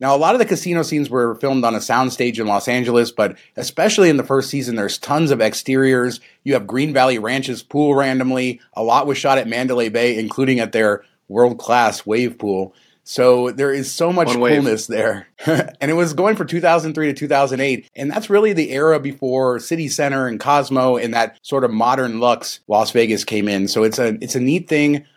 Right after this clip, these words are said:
Speaker 1: A lot of quirkiness. It really, like, leans heavily into the quirkiness of Las Vegas and some of the weird people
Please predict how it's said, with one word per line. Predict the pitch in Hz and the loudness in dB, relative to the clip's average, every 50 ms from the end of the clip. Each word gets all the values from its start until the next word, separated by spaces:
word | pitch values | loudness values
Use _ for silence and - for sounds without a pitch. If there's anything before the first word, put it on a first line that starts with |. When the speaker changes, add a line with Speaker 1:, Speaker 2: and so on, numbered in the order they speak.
| _ - | _ -8
Speaker 1:
A | 135 | -6
lot | 120 113 113 127 170 220 | -4 -2 0 2 2 2
of | 208 196 | 0 -2
quirkiness. | - - 147 147 143 151 143 135 127 131 | -2 0 0 0 0 0 -4 -4 -4 -6
It | 131 127 | -6 -4
really, | 135 180 202 202 180 151 | 0 0 2 2 2 2
like, | 143 127 120 117 - _ _ - | 2 2 0 -2 -6 _ _ -8
leans | 110 135 151 156 151 143 | -4 -2 -2 0 -2 -2
heavily | - 110 139 147 143 143 127 123 110 113 | -2 0 0 2 2 2 2 2 0 -2
into | 110 117 120 | -2 -4 -4
the | 117 110 104 | -4 -6 -4
quirkiness | - - 139 143 143 135 117 113 110 107 - 123 | -2 0 0 0 0 0 -4 -2 -4 -4 -6 -6
of | 107 | -4
Las | 101 110 110 113 113 - | 0 2 2 2 2 0
Vegas | 120 117 117 117 117 107 - | -2 -2 0 -2 -4 -4 -6
and | 107 - | -6 -4
some | 127 123 | -2 0
of | 123 | 0
the | 113 | 0
weird | 104 107 113 120 127 113 104 | 0 2 2 2 0 0 -2
people | 120 123 110 110 110 104 104 104 | -6 -4 0 0 2 2 0 -2